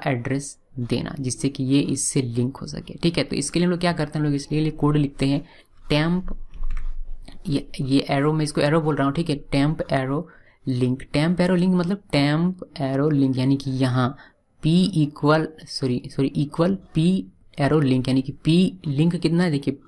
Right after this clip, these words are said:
p लिंक है थ्री हंड्रेड, ये थ्री हंड्रेड को आपको यहाँ लिखने का है,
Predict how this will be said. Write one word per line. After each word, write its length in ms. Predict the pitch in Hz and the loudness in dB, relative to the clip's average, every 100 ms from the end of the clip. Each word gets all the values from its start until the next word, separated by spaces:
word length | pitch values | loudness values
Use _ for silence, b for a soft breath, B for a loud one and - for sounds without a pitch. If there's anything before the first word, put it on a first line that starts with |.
| - | -2
p 840 | 151 165 190 190 - _ _ 135 | 2 2 0 -2 -14 _ _ -4
लिंक 360 | 131 151 175 170 | 2 4 4 2
है 200 | 170 180 175 - _ _ _ _ - - _ _ _ - | 0 -2 -4 -20 _ _ _ _ -20 -20 _ _ _ -4
थ्री 220 | 131 135 | 0 2
हंड्रेड, 420 | 120 127 - - - - _ _ - - - - - _ - _ _ - 139 | 2 -2 -6 -14 -18 -20 _ _ -20 -20 -20 -20 -20 _ -20 _ _ -12 0
ये 120 | 151 156 | 0 2
थ्री 180 | - 190 | 2 4
हंड्रेड 440 | 185 185 170 160 - | 6 4 4 2 2
को 140 | 175 | 2
आपको 500 | 170 139 - - 165 | 2 0 -4 -4 -4
यहाँ 600 | 147 131 123 127 123 143 | -4 -2 0 2 2 0
लिखने 300 | 131 - 127 | 0 0 0
का 160 | 131 156 | 0 -2
है, 200 | 143 | -4